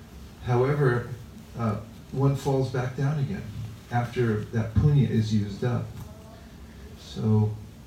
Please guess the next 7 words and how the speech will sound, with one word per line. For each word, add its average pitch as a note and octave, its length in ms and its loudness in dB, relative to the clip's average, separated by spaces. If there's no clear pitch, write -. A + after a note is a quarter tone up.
the B2 140 2
only D3 460 2
viable, C3 840 4
and A2 160 4
of - 100 -2
course C3 220 2
it's, - 340 -6